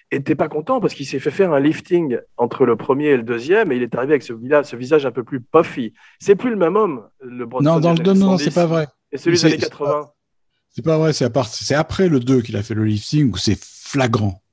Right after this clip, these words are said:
Speaker 1: Ah, donc,
Speaker 2: C'est
Speaker 1: donc c'est
Speaker 2: juste
Speaker 1: pour,
Speaker 2: après,
Speaker 1: donc c'est
Speaker 2: juste
Speaker 1: pour, c'est
Speaker 2: après.
Speaker 1: sur le trois que Winner était pas content de voir arriver
Speaker 2: Ouais,
Speaker 1: cette,
Speaker 2: ouais.
Speaker 1: cette tête de vieux koala, euh,
Speaker 2: <laughs>
Speaker 1: étrange. Non, mais t'as
Speaker 2: C'est
Speaker 1: vu, en plus, il, non, avec sa mèche blanche, il ressemble à un putois. T'as vu ?
Speaker 2: <laughs> Mais c'est vrai qu'il est méconnaissable.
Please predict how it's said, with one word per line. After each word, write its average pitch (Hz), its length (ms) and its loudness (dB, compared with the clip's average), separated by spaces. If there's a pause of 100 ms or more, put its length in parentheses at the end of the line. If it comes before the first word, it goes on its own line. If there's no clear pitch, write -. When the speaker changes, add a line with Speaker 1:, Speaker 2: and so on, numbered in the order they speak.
(380)
Speaker 1:
Ah, 165 80 -4
donc, 180 180 0
Speaker 2:
C'est 151 60 -4
Speaker 1:
donc 208 140 4
c'est 139 60 2
Speaker 2:
juste 190 100 4
Speaker 1:
pour, 214 100 4
Speaker 2:
après, 180 80 4
Speaker 1:
donc 226 140 2
c'est 226 120 -6
Speaker 2:
juste 208 160 -4
Speaker 1:
pour, 214 100 0
c'est - 60 -8
Speaker 2:
après. 196 80 0
Speaker 1:
sur 214 100 2
le 202 80 4
trois 233 260 -4
que 156 120 -6
Winner 151 520 -2
était 143 160 -2
pas 139 140 -4
content 170 260 -4
de 180 60 -6
voir 135 160 2
arriver 127 240 -2
Speaker 2:
Ouais, 120 80 0
Speaker 1:
cette, 110 80 -2
Speaker 2:
ouais. 104 80 -8
Speaker 1:
cette - 180 -20
tête - 160 -6
de 123 80 -8
vieux 123 260 -4
koala, 143 600 2
euh, 107 140 -16 (280)
Speaker 2:
<laughs> - 260 -2
Speaker 1:
étrange. 180 540 -2 (540)
Non, 214 80 0
mais 220 80 -2
t'as 240 100 0
Speaker 2:
C'est - 40 2
Speaker 1:
vu, 311 60 0
en 269 60 0
plus, 269 220 -8
il, 247 80 -14
non, 220 100 -2
avec 220 120 0
sa 214 100 -4
mèche 202 180 0
blanche, 269 240 -2
il 208 60 -8
ressemble 233 260 0
à 156 40 4
un 156 60 4
putois. 175 560 -2 (320)
T'as - 80 -4
vu ? 160 180 -2 (520)
Speaker 2:
<laughs> - 560 -6
Mais 123 80 2
c'est 143 160 -2
vrai 220 140 0
qu'il 135 200 -4
est 135 60 2
méconnaissable. 131 920 0